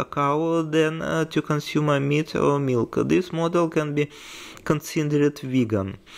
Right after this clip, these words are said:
T-shirt with, uh, such a V neckline are best portrayed as a cows with horns, because their horns occupy the empty spaces between, uh, neck and, uh, shoulder,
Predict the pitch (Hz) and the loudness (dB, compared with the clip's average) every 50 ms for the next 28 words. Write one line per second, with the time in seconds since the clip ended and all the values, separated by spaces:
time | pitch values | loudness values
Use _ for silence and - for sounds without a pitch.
0 | - - - - - - - - - - - - - - - 175 - - 214 220 | -16 -16 -14 -14 -16 -16 -16 -18 -18 -18 -20 -16 -4 -2 0 0 2 4 4 4
1 | 220 226 247 226 220 220 202 208 214 208 208 196 - - - - - 180 - - | 4 4 2 2 2 2 2 0 0 2 2 0 0 -4 -6 -4 -2 0 2 2
2 | 180 180 180 180 180 - - 180 175 175 170 - - 180 180 175 170 170 165 160 | 4 4 2 0 -2 -2 0 0 0 0 0 -2 -2 -2 0 2 2 2 2 2
3 | 175 175 160 160 160 160 160 160 - 160 160 160 165 175 175 175 - - 156 151 | 2 2 4 4 2 2 0 0 0 0 2 2 2 0 -2 -4 -2 -2 0 0
4 | 151 147 143 151 156 160 160 - - - 156 151 - - 147 147 147 151 160 170 | 0 0 2 4 4 4 2 0 -4 -6 -6 -6 -2 0 2 2 2 2 2 -2
5 | - - - - - - 147 147 151 - - - - 143 139 139 143 147 156 165 | -4 -8 -6 -2 0 0 0 2 0 -4 -4 -2 -2 0 2 2 2 2 0 -2
6 | 170 - - - - _ _ _ - - - - - - - - _ - - - | -4 -8 -14 -20 -20 _ _ _ -20 -20 -20 -20 -20 -20 -20 -20 _ -20 -20 -14
7 | - - 131 135 131 - - - 147 147 156 170 170 - - 160 139 135 127 - | -2 2 4 4 4 2 2 2 2 2 2 0 -4 -6 -6 -2 -2 -2 -2 2
8 | 147 151 151 151 147 139 135 139 131 127 - - 156 160 165 170 - - 165 - | 2 2 2 2 2 -2 -2 -2 -2 -2 -2 0 0 0 0 -2 -2 0 0 2
9 | - - - - 151 143 - - 147 147 147 139 135 147 - - 147 151 151 - | 2 0 -2 -4 -6 -6 -2 0 0 2 2 0 0 -2 -2 -2 -2 -2 -4 -6
10 | - 147 143 139 - - - 147 156 165 - - 147 143 143 143 143 139 - - | -4 -4 -4 -4 -4 -2 0 0 0 0 -2 -6 -6 -6 -4 -6 -6 -4 0 0
11 | 151 151 151 143 - - - - - - - - - - - - - - - - | 0 0 0 -4 -10 -14 -20 -20 -18 -18 -16 -16 -16 -16 -16 -18 -10 -4 0 0
12 | 147 143 143 139 139 151 175 180 - - 156 156 151 - - 147 139 - - 139 | 0 2 2 2 2 2 2 0 0 0 0 0 0 0 0 -2 -2 -2 0 2
13 | 131 123 117 120 120 117 120 | 4 4 4 4 2 2 2